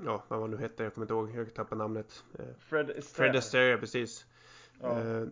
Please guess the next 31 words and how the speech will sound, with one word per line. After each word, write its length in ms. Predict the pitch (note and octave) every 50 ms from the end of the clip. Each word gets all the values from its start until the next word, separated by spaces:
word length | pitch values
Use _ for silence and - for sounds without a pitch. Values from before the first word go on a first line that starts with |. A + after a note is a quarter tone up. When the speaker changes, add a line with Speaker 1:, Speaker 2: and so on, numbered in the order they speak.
| - _ _ _ _ _ _ _ _ - - _ _ _ _ -
Speaker 1:
och 80 | -
du 60 | C#3 C#3+
har 220 | C3 C3 C#3 C3+
ju 140 | C3+ C3+ C3
liksom 600 | C3+ C3+ B2+ - - C3 B2+ B2 B2 B2 B2 A#2+ A#2+ - - - - _ _
G 440 | - C#3+ B2 D3+ D3+ C#3+ B2 A#2 A2+ A#2
A 200 | B2+ C#3+ D#3+ D#3+ D3+ - _ _ _ _
som 320 | - - - C#3+ C3 B2 A#2
på 80 | A#2+
något 160 | C3 B2+ A#2 -
sätt, 320 | C3 B2+ A#2+ - - - - - - - _ - - -
eh, 60 | - - - - _ - - - -
såg 300 | - - D3 C3 A#2+ A#2+
att, 120 | A#2 A#2
ja, 60 | -
men 160 | B2 B2+ B2+ B2
värdet 460 | C#3+ D3 C3+ A#2+ A#2 B2+ D3 D3 D3
ligger 260 | C3 B2 A#2 A#2 B2
ju 80 | A#2+ A#2
i 180 | C3 B2+ B2
familjen, 640 | A2+ - - B2+ B2 B2+ C3 C#3 C#3 C3 B2 A2+ A2
att 180 | G#2+ G#2 -
kunna 200 | - B2 A#2+ A#2
ha 340 | A2 A2 A2+ G#2+ G#2+ A2 - - - - _ _ _ _ _ _ -
det 120 | C#3 A#2+
Speaker 2:
Mm. 120 | A2+ A2+
Speaker 1:
nära 440 | A#2+ B2+ B2 A#2+ A2 G#2+ A2 A2 A#2
och 100 | B2 B2
även 180 | A#2 A2+ A2+ A2
kunna 180 | - - A2+ A2
ha 360 | A2+ A2+ A2 A2 A2 A2 -